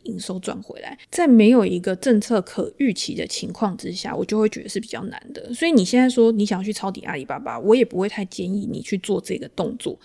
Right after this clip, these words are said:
就是因为这个原因，因为这个东西是我们永远没有办法去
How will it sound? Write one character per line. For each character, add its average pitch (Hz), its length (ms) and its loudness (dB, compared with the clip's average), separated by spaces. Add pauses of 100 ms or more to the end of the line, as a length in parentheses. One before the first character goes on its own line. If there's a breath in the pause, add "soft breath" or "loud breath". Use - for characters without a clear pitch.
(100)
就 269 140 0
是 233 180 0
因 208 200 2
为 208 100 4
这 190 100 -2
个 190 100 0
原 202 180 -4 (120)
因， 196 160 -8
因 240 60 0
为 294 80 -2
这 285 100 0
个 240 40 4
东 202 180 2
西 208 120 -2
是 214 100 2
我 220 80 6
们 180 100 -2
永 185 100 -4
远 190 140 -4
没 190 80 -4
有 196 60 -4
办 190 120 -8
法 185 120 -6
去 - 160 -8